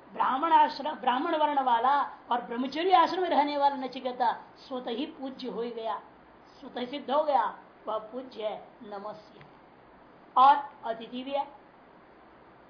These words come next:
दो विशेषण जुड़ गया, पहले तो केवल अतिथि कहा गया, यमराज जी ने एक और विशेषण जोड़ दिया, आप हमारा नमस्य भी हैं, पूज्य भी हैं।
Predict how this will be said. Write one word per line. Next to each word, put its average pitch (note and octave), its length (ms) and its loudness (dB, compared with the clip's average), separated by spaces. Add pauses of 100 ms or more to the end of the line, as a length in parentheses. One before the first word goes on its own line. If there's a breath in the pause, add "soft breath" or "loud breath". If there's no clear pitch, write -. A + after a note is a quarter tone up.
दो A#3 360 -2
विशेषण B3+ 420 -4
जुड़ C4+ 260 -6
गया, C#4 200 0 (920)
पहले B3 240 -2
तो B3+ 80 -10
केवल B3 180 -6
अतिथि B3 220 -12
कहा C4 240 4
गया, D4+ 140 2
यमराज C4 400 0
जी C4+ 60 -4
ने B3+ 80 -6
एक B3 80 -10
और C4 160 2
विशेषण C4+ 340 -8
जोड़ C#4+ 200 -2
दिया, C#4 380 0 (420)
आप A#3+ 220 4
हमारा A3+ 400 -4
नमस्य G#3 540 -14
भी B3+ 140 -8
हैं, G#3 300 -12 (320)
पूज्य G3+ 300 -16
भी F#3+ 180 -18
हैं। F#3 240 -20